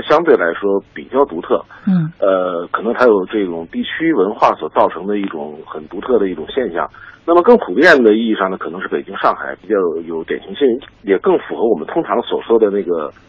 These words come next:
Speaker 1: 规律。其实刚才我们说的是这个生育意愿，
Speaker 2: 嗯。
Speaker 1: 其实我们，它也和我们现在目前可以考证的那些现实之间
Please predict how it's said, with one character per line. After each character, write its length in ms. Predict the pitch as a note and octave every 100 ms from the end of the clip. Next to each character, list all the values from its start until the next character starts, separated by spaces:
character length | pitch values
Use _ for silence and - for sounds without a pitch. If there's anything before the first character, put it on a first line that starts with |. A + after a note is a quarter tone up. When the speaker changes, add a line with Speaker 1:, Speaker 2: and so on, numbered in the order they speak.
| _
Speaker 1:
规 180 | F4 F#4+
律。 160 | D#4+ F#4+ - - -
其 80 |
实 80 | -
刚 140 | E4+ G3+
才 60 | F#3
我 80 |
们 80 | F2+
说 160 | - C3
的 80 | C3
是 240 | - A2
这 160 | G#2 F#2
个 80 | F2
生 240 | - D#3 F#3
育 160 | A#2
意 160 | G2 G3
愿， 160 | - - - _ -
Speaker 2:
嗯。 80 | G#3+
Speaker 1:
其 0 |
实 80 | E3+ C#3
我 80 | A2
们， 160 | C#3+ -
它 160 | F3 E3+
也 80 |
和 240 | G2+ A2 C#3+
我 80 | F#2
们 80 | F#2
现 80 | E3 D3+
在 80 | D3+
目 160 | D3+
前 160 | - G#2+ B2
可 160 | C3
以 80 | C#3
考 240 | - -
证 160 | - C#3+ A#2
的 80 | G2
那 80 | A2
些 240 | B2+ C3+ C#3 - -
现 160 | A2+ A#2
实 240 | G#2 F#2 G2+ G2
之 80 |
间 80 | G#2